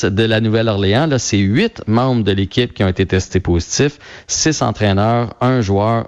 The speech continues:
un nutritionniste. Ça se pourrait que le match contre les Panthers de dimanche prochain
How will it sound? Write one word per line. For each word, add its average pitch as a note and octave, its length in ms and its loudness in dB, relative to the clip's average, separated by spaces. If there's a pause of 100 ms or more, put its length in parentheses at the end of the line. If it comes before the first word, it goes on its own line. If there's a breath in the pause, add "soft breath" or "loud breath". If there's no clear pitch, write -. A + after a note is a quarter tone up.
un B2+ 160 2
nutritionniste. G#2+ 800 0
Ça F2+ 120 -4
se - 80 -6
pourrait A#2+ 280 0
que A2 100 -4
le F2+ 80 2
match A#2 420 -2
contre F#2 360 -2
les F#2 140 0
Panthers A#2+ 540 -2
de F#2 100 -2
dimanche G2 440 -2
prochain G2+ 400 0